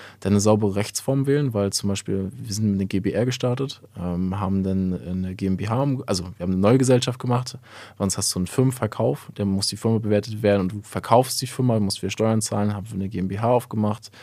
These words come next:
als zweite Gesellschaft, jetzt wird die G B R geschlossen. Das sind alles Sachen,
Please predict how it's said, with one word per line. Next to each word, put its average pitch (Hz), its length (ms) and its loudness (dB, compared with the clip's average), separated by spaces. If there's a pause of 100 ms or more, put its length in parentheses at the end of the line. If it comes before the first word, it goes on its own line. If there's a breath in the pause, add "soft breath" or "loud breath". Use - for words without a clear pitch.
(280 loud breath)
als 95 180 -2
zweite 104 200 4
Gesellschaft, 110 420 0
jetzt 107 140 -6
wird 107 80 -8
die 110 80 -4
G - 140 -6
B - 80 -4
R - 100 -4
geschlossen. 123 560 -2
Das - 280 -16
sind 101 80 2
alles 123 120 6
Sachen, 131 300 4